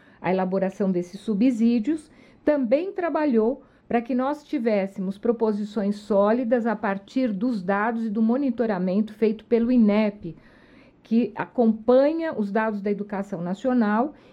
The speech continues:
e tem, é, o papel legal de construir os indicadores para acompanhamento das metas.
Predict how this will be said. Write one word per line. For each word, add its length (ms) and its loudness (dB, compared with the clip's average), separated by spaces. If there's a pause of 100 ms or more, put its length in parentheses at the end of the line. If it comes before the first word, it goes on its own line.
e 120 4
tem, 520 0
é, 460 0
o 80 -2
papel 380 0
legal 600 2
de 360 -4 (100)
construir 640 0
os 160 0
indicadores 880 0
para 140 -4
acompanhamento 600 0
das 220 0
metas. 400 -8